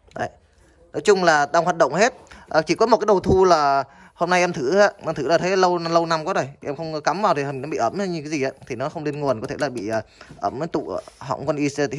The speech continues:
quân tụ rồi, thì nó không lên nguồn thôi. Còn đâu là tất cả đang hoạt động hết. Để trước khi bọn em, à,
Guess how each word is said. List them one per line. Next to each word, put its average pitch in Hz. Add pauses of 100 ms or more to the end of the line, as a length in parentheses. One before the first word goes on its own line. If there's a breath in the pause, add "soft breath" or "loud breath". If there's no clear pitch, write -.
(140)
quân 135
tụ 123
rồi, 113 (280)
thì 110
nó 113
không 143
lên 131
nguồn 117
thôi. 123 (680 loud breath)
Còn 117
đâu 123
là 123
tất -
cả 113
đang 127
hoạt 127
động 123
hết. 190 (100)
Để 120
trước 208
khi 170
bọn 131
em, 135
à, 135